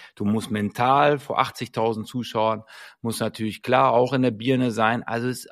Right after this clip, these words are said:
ist auch ein Ich-A-G-Sport. Also es ist auch eine Einzelsportart. Und es gibt ja, wir haben ja in jeder Folge, stelle ich euch immer verschiedene Prinzipien vor und Spielprinzipien.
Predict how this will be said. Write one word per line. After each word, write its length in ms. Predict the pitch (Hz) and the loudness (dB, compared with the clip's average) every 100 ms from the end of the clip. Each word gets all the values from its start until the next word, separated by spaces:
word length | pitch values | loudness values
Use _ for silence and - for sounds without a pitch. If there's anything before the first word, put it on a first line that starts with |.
| - | -8
ist 280 | 156 - - | -6 -2 2
auch 320 | 147 151 - | 2 2 -2
ein 480 | 117 123 127 131 _ _ _ _ _ _ _ _ _ | -2 0 0 -2 _ _ _ _ _ _ _ _ _
Ich-A-G-Sport. 1400 | 170 175 - 117 107 92 104 95 - - 101 90 - - | -2 -2 -4 -4 -2 0 0 0 -4 -2 2 2 2 -2
Also 240 | 110 113 | -2 2
es 100 | 135 | 0
ist 80 | 131 | 0
auch 200 | 117 151 | -2 0
eine 260 | 156 - - | -2 -4 -4
Einzelsportart. 1300 | 131 190 - - - - - 92 - - - - - - - - - _ - | -2 0 0 -2 -2 -4 -4 -4 -4 -4 -6 -6 -16 -16 -10 -10 -12 _ 0
Und 300 | 127 131 - - - | 2 2 -4 -12 -4
es 120 | 113 | 0
gibt 160 | 190 | 4
ja, 280 | 175 156 - | 6 6 4
wir 80 | 113 | 0
haben 80 | 127 | 0
ja 320 | 131 127 - | 2 0 -2
in 100 | 110 | -4
jeder 200 | 117 135 | 0 0
Folge, 500 | 123 131 127 131 123 - | 0 0 0 0 -2 -4
stelle 300 | - 117 123 | -6 -2 0
ich 80 | 113 | -2
euch 140 | 110 | -6
immer 200 | 120 120 | -4 -4
verschiedene 400 | - 101 - 110 | -4 -10 -6 -6
Prinzipien 760 | - - 95 - 139 - 139 135 | -6 -10 -8 -8 -8 -2 -2 0
vor 340 | 135 139 143 | 4 6 6
und 180 | 131 - | 2 -4
Spielprinzipien. 1000 | - 131 139 127 - 131 - 135 139 | -2 0 2 0 0 -2 0 -2 -2